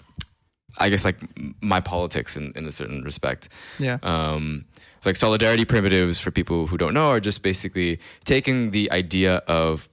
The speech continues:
Speaker 1: financial primitives in the DeFi space, of basically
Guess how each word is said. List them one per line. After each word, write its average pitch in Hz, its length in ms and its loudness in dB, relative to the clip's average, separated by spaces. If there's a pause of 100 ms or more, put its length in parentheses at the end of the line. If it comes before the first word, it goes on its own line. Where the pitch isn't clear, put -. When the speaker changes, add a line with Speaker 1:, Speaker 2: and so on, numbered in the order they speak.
(140)
Speaker 1:
financial 101 480 0
primitives 92 480 0
in 80 200 -4
the 78 80 -4
DeFi 113 380 -2
space, 98 420 0
of 80 160 -6
basically 78 640 -4